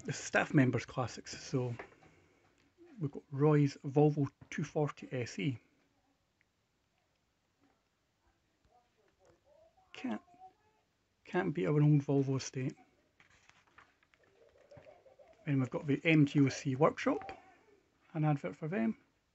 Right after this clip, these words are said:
Um, Barry Carter and Alan Bartlett. So if you're looking for a nineteen sixty-four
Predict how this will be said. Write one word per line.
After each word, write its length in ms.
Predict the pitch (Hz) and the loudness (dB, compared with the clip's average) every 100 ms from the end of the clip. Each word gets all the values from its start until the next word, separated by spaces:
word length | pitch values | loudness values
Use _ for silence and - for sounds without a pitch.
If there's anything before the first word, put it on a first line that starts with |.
| _ _ _ _ _ _ _ _ _ _ _ _ _ _ _ - | _ _ _ _ _ _ _ _ _ _ _ _ _ _ _ -4
Um, 300 | 143 135 - 151 131 - | 0 0 -2 -6 -10 -2
Barry 260 | 127 139 | 0 0
Carter 500 | 127 156 165 - 208 - _ _ - - - - _ _ _ | -2 -2 -2 -4 -10 -10 _ _ -20 -20 -20 -20 _ _ _
and 100 | 151 | -2
Alan 240 | 135 131 123 | 0 2 0
Bartlett. 640 | 127 - - 190 - - - _ _ _ _ _ _ _ _ - | 0 0 -4 -12 -12 -20 -20 _ _ _ _ _ _ _ _ -8
So 80 | 160 | -4
if 120 | 143 | -2
you're 120 | 143 | -2
looking 260 | 143 147 143 | -2 0 -4
for 400 | - 143 131 135 147 | -2 -2 0 0 -2
a 280 | 127 123 120 _ _ _ _ _ _ _ _ _ _ _ _ _ _ _ _ _ _ | -4 -4 -8 _ _ _ _ _ _ _ _ _ _ _ _ _ _ _ _ _ _
nineteen 340 | 196 185 156 151 | -4 -4 -2 -4
sixty-four 680 | - - 147 - 190 202 | -4 -10 -12 -10 -2 -2